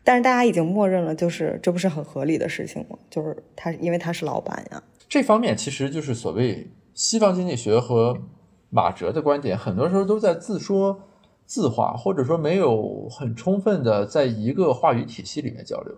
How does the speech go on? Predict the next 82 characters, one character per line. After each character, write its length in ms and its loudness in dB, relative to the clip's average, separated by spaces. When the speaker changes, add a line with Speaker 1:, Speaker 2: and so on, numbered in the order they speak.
Speaker 2:
你， 140 -6
你 120 2
比 120 2
如 100 2
说 240 2
张 240 2
月 80 2
莹 80 2
老 200 4
师 120 -6
肯 160 -4
定 140 0
持 160 -4
有 60 0
的 100 0
观 160 2
点 100 0
就 140 -6
是 60 -4
说， 140 0
企 300 -4
业 140 2
家 200 4
是 140 -2
社 200 0
会 100 0
最 140 -2
稀 180 -6
缺 100 -6
的 100 2
资 200 -6
源， 180 -8
他 120 2
们 120 0
通 200 0
过 160 4
自 140 -6
己 160 -4
的 80 -2
聪 180 -6
明 120 0
才 180 0
智 140 -6
进 120 -4
行 140 -4
了 60 -4
创 240 -6
新， 180 -4
创 180 -4
办 120 0
了 80 -4
企 220 -14
业， 120 -2
带 160 0
动 140 -2
了 60 -6
就 180 -6
业， 240 -6
所 180 -2
以 60 2
这 120 0
部 160 -2
分 160 0
那 100 0
个， 300 -2
就 140 -2
是 60 2
这 100 0
个 60 2
超 200 2
额 100 4
收 140 0
益 140 2
就 140 -2
是 100 -2
应 60 -2
该 100 0
属 140 -12
于 100 -12
他 120 -12
们 100 -14
的。 60 -20